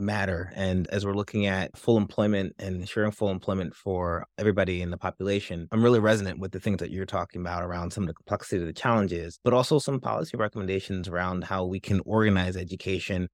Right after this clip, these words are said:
and skills-based education that identifies talent and identifies skill in different ways.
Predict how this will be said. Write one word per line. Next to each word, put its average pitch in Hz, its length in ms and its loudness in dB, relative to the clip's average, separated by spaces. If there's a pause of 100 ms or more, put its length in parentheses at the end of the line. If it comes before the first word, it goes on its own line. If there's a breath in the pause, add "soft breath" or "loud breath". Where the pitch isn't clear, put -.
(180)
and 101 120 -4
skills-based 113 520 2
education 90 680 -4
that 92 180 2
identifies 92 720 2
talent 87 460 -2
and 90 120 -6
identifies 87 760 -4
skill 113 500 2
in 101 100 4
different 95 320 0
ways. 85 480 -4